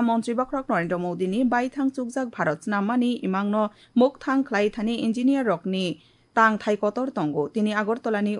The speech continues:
ऊर्जा भवन त्रिपुरा पावर ट्रान्समिसन लिमिटेडनि चेतन बाय इन्जिनियार सालनि पान्दानो चेंगै ब मककनो साका। ब तां सेपनो रगै थिनांनि आचाइ संनो खातुंगै तिसाथानि इन्जिनियार रकनो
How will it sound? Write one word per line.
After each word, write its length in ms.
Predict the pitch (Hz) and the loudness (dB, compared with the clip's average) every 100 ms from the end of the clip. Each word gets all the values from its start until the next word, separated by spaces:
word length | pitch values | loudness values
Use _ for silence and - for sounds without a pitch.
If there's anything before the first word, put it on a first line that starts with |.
| 196 | 0
ऊर्जा 260 | 180 185 | 0 -2
भवन 280 | 185 220 214 214 | -4 -4 0 0
त्रिपुरा 400 | 214 208 208 220 214 | 0 -2 0 0 -2
पावर 260 | 262 269 269 | -2 -2 -2
ट्रान्समिसन 500 | 208 170 - 226 247 | -2 -4 -4 -4 -2
लिमिटेडनि 640 | 226 180 202 226 233 226 208 208 _ | 0 0 0 -2 -2 -2 -2 -4 _
चेतन 300 | 208 180 208 214 | -2 0 0 2
बाय 160 | 220 - | 2 2
इन्जिनियार 440 | 226 233 254 262 277 | 0 2 2 2 0
सालनि 340 | - 185 180 - | -2 -2 -2 -2
पान्दानो 340 | 180 170 190 | -2 -2 -4
चेंगै 380 | 208 185 160 214 | -4 -4 -4 -4
ब 100 | 220 190 170 | -2 -2 0
मककनो 580 | 214 220 220 202 202 185 233 | 0 0 0 -4 -4 -6 -6
साका। 340 | 185 160 151 135 _ _ _ | -8 -4 -4 -6 _ _ _
ब 60 | 208 240 | 4 4
तां 180 | 240 240 | 6 2
सेपनो 320 | 247 240 254 277 | 2 -2 0 0
रगै 240 | 277 285 285 | 2 0 -2
थिनांनि 360 | - 285 196 170 - | 0 0 2 -2 -4
आचाइ 260 | 196 190 | -2 -2
संनो 300 | 196 208 214 220 - _ - | -2 0 2 2 0 _ -8
खातुंगै 480 | - 277 285 285 330 | 2 4 6 6 6
तिसाथानि 480 | 311 311 247 214 220 220 | 2 -2 -4 -2 -2 0
इन्जिनियार 360 | 233 247 277 285 | 0 4 4 4
रकनो 260 | 196 185 | 0 0